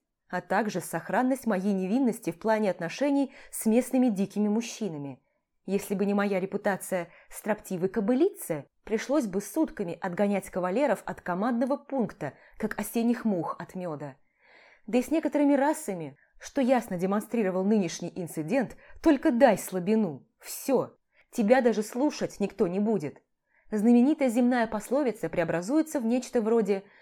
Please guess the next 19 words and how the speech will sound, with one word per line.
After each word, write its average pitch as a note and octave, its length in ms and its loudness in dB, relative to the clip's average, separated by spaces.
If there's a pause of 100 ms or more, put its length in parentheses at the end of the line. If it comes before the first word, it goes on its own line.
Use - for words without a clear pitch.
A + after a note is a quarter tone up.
(220)
«Зачем D4+ 480 2
слушать B3 400 -2
женщину, G3 560 -2 (260)
если F#3+ 300 -2
можно C#4+ 380 2
все E4 160 -2
сделать F#3 420 2
по-своему?» G#3+ 680 -2 (600)
Работа G#3+ 460 0
на G#3 140 0
каре G3+ 360 0
с - 160 -12
варварами, F3+ 600 -2 (160)
генералами, G#3+ 640 2
вредными G3+ 420 2
политиками, F#3+ 760 -4 (280)
нервными B3+ 440 6
зазнайками, A#3 720 2
учеными, G#3+ 760 -2